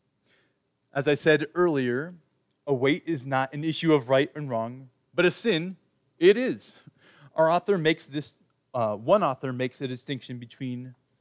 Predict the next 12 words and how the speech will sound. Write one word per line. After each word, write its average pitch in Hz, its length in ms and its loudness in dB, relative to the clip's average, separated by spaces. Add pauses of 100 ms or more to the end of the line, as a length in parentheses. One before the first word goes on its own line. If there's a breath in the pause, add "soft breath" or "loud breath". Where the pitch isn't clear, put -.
(540)
a 123 60 -6
weight 120 300 -2 (320)
and 117 260 -4
a 110 80 -4
sin 107 320 -12
like 113 220 -10
this. - 340 -18
He 120 80 -18
says, 127 560 0 (800)
"Sin 180 320 0
is 196 120 2
sin, 101 420 -8